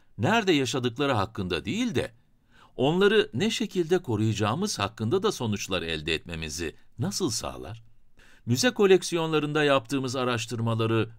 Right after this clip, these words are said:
özgün ve önemli kılan şey nedir? Neden bu kadar değerliler?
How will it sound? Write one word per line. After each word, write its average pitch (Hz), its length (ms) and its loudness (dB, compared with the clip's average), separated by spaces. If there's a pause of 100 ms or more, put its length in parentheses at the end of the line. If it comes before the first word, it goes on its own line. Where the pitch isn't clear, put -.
(120)
özgün 135 440 4
ve 156 120 0
önemli 123 420 -2
kılan 113 300 -2
şey 95 320 -2
nedir? 90 380 -8 (560)
Neden 277 280 -2
bu 294 80 -2
kadar 98 360 0
değerliler? 65 600 -8